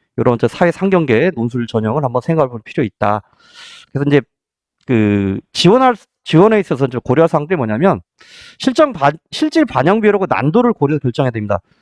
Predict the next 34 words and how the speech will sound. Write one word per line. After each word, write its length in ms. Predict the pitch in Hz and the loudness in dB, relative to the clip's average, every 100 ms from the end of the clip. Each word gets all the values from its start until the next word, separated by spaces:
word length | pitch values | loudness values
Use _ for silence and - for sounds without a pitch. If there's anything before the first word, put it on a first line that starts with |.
| _ | _
지금 320 | - 202 240 | -2 0 2
시트지가 600 | 214 311 - 254 226 180 | 2 0 2 2 4 4
네 180 | 110 127 | 2 0
개가 220 | 170 190 | 2 2
넘어갔는데 400 | 147 127 151 135 139 | 2 0 0 -2 -2
거기 140 | 143 | -2
다 100 | 127 | 0
나와 240 | 107 117 | 2 2
있었죠? 460 | 117 120 - 190 240 | 0 -6 -4 0 0
그런 200 | - 131 | 0 -2
걸 60 | 123 | -2
좀 120 | 131 | -2
고민하셔야 480 | 113 117 123 - 95 | 0 2 2 -2 -4
되고요. 300 | 104 175 101 _ _ - - - _ _ _ | 0 0 -2 _ _ -20 -20 -20 _ _ _
어, 220 | 143 143 | 0 2
수리 180 | 143 294 | 2 2
논술 240 | 311 262 208 | 4 2 2
비중이 600 | 202 240 220 175 175 147 | 2 2 2 2 2 2
뭐 220 | 127 117 | 2 2
적게는 440 | - 269 254 233 | 0 2 2 0
이십에서 500 | 143 165 156 151 156 | -2 -2 2 2 2
많게는 320 | 110 131 170 | 0 0 0
육십이다 380 | 120 - 135 127 | -2 -4 -2 0
보니까 560 | 113 104 - 214 113 87 | 0 -4 0 2 2 -2
언어 260 | 110 165 254 | 0 2 2
논술 240 | 220 220 | 0 -2
실력이 280 | - 226 208 | 0 0 0
좀 120 | 185 | -2
취약해도 480 | - 277 247 175 180 | 0 2 2 2 -4
수학 280 | - 262 247 | 0 0 0
실력을 260 | 214 202 | 0 0
합격할 220 | 185 202 175 | 0 0 -2
수 100 | 123 | -4
있습니다. 300 | - 107 | -12 -12